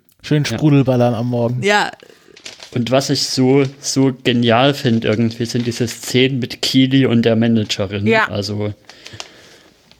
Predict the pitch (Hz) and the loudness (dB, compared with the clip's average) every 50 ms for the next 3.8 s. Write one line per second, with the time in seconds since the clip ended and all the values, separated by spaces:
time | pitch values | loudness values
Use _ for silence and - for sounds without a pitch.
0 | _ - 113 120 127 117 - - 117 117 113 113 113 - 127 117 - 143 - - | _ -8 -2 0 0 0 2 2 2 2 2 0 0 0 -2 0 0 0 -2 -4
1 | - - - 135 135 - - 127 117 110 120 131 151 160 - - 123 113 113 107 | -4 0 0 0 2 2 2 2 2 2 2 2 2 2 2 2 0 0 0 0
2 | 107 110 107 - 110 101 - - - 113 104 110 113 104 - - 127 123 - 110 | -2 -2 -2 -4 -6 -6 -6 -6 -6 -4 -2 -2 -2 -2 -2 -2 -4 -2 -2 -4
3 | 107 107 - 117 117 113 - 113 110 110 110 110 - - - - | -4 -4 -2 -4 -4 -4 -4 -4 -4 -4 -4 -6 -8 -14 -16 -18